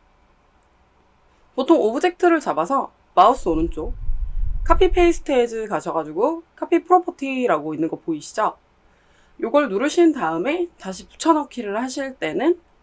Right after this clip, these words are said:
요 페이스트 프로퍼티를 눌러주시면 됩니다. 단축키로 외워주시는 게 더 좋겠죠? 컨트롤 알트 C, 컨트롤 알트 V 이런 식으로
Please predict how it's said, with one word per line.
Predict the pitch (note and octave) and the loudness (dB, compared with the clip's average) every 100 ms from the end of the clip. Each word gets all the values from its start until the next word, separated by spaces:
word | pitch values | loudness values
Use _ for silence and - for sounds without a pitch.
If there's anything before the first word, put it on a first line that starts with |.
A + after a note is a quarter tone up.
| D#3+ | -10
요 | D#3+ - | -10 0
페이스트 | E4+ F#4+ F#4+ - C#4+ C#4 C#4 | 2 2 -2 -2 0 2 0
프로퍼티를 | C#4+ C4+ C4+ A3 E3+ | -6 -6 -10 -8 -6
눌러주시면 | D3 D#3 D#3 - D#3+ | -6 -8 -10 -12 -12
됩니다. | - - - - _ _ _ _ _ - - | -10 -6 -6 -6 _ _ _ _ _ -18 -2
단축키로 | A#3 B3 F#4 F#4 F4 E4+ E4 | -2 0 -2 4 6 8 8
외워주시는 | G#3 A3+ A#3 A#3+ B3 | 6 4 0 -6 -6
게 | A3+ | -4
더 | A3+ | -10
좋겠죠? | - - F3 B3 F#3+ _ _ _ _ - | -10 -10 -4 -4 -6 _ _ _ _ -4
컨트롤 | C#4+ D#4 F4 F4 | 2 4 6 6
알트 | A#3+ E3 - A3 | 6 2 -2 -6
C, | G#3 - D4+ E4+ - _ - | -6 -6 -2 -2 -4 _ -2
컨트롤 | D4 D4 E4 D#4+ - | 0 2 0 0 0
알트 | D#3+ D#3 - C4 | -2 -2 -8 -8
V | - F#3+ - - - | -4 -4 -4 -12 -12
이런 | D#3 D#3 D#3+ | -6 -2 -2
식으로 | D#3+ D#3+ - D#3+ C4 F4+ | -4 -10 -10 -4 0 0